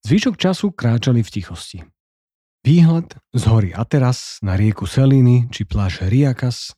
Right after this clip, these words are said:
stál za tie dve a pol hodiny túry.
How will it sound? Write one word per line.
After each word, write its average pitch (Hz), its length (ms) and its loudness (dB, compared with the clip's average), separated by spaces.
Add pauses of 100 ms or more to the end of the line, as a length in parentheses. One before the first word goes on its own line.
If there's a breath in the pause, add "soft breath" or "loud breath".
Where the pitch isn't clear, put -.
stál 92 320 -8
za 92 240 -6
tie 85 160 -14
dve 104 240 0
a - 160 -14
pol 101 240 -6
hodiny 98 400 0
túry. 90 320 -6